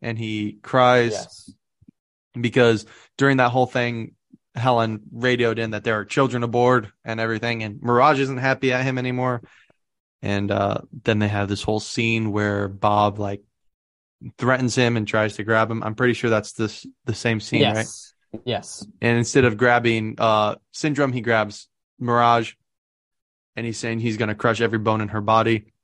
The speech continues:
Speaker 1: And Syndrome doesn't think he'll do it. He doesn't. And, uh, Mirage is now very, very mad at Syndrome because he could have killed, Bob, Bob
Speaker 2: Yeah.
Speaker 1: could have killed her if he wanted to, but he didn't.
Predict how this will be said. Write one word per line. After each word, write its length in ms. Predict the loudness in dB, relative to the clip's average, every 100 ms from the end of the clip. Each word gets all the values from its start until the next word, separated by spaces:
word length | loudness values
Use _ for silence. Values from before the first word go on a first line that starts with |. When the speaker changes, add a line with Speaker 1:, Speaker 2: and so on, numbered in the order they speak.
| _ -8
Speaker 1:
And 140 | -6 -2
Syndrome 320 | 0 0 0
doesn't 260 | -2 -2
think 180 | -4 -4
he'll 160 | -2 0
do 200 | 4 4
it. 180 | 2 _ _ _ _ _
He 140 | -10 -2
doesn't. 480 | 4 4 2 -6 -10 _ _ _ _ _ _
And, 360 | -4 -2 -2 -2
uh, 220 | -4 -4
Mirage 360 | 0 4 4 2
is 80 | 0
now 200 | 0 0
very, 400 | -2 -2 -2 -6
very 300 | -4 0 0
mad 320 | 0 -2 -2 -2
at 280 | 0 -2 -2
Syndrome 400 | 2 4 4 2
because 440 | 0 0 -2 -4 -18 _ _ _ _ _ _
he 300 | -2 0 2
could 280 | 0 2 2
have 340 | 4 0 -2 -8 -2
killed, 340 | 0 0 -4 -18 _ _ _ _ -2
Bob, 180 | -2 -2
Bob 360 | -4 0 2 2
Speaker 2:
Yeah. 40 |
Speaker 1:
could 140 | -2
have 80 | -2
killed 200 | 2 2
her 180 | 2 -2 -8
if 160 | -8 -2
he 80 | 0
wanted 260 | 2 0
to, 220 | 0 -2 -4 _ _ _ _ -4
but 80 | -2
he 60 |
didn't. 300 | 2 0 -2